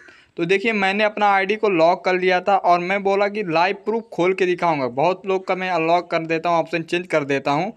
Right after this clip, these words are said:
तो वो लोग वीडियो नहीं भेजते हैं। तो मैंने क्या किया, अपना आईडी ही लॉक करके उसके बाद में अब इसे ओपन करके इसका ऑप्शन चेंज करके दिखाऊँगा गाइस। तो वीडियो पूरा देखो गाइस। तो गाइस आप लोग देख लीजिए।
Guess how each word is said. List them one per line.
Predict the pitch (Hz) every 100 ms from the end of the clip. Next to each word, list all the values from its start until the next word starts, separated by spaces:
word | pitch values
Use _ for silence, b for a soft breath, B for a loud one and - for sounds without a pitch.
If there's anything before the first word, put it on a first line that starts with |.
| b b b
तो | 180
वो | 202
लोग | 214
वीडियो | 208 220 226
नहीं | 220 233
भेजते | 202 170 - 127
हैं। | 117 110 _ b b b
तो | 139
मैंने | 143 160 175
क्या | 190 190
किया, | 190 202
अपना | 190 185 185
आईडी | 180 180 185
ही | 226
लॉक | 202 180 170
करके | 160 156 180
उसके | 170 170 170
बाद | 160 156
में | 165
अब | 170 180
इसे | 170 214
ओपन | - 175 190 190
करके | 180 170 190
इसका | 185 175 160
ऑप्शन | 156 190 196
चेंज | - 180 196
करके | 185 156 147 113
दिखाऊँगा | 175 165 156 160 143
गाइस। | 127 123 135
तो |
वीडियो | 135 151 190
पूरा | 190 180 196 185
देखो | 180 185
गाइस। | 156 156 160 - - _ _ _ -
तो | 160
गाइस | 175 214
आप | 196 185
लोग | 190 185
देख | 160 165
लीजिए। | 165 165 165 175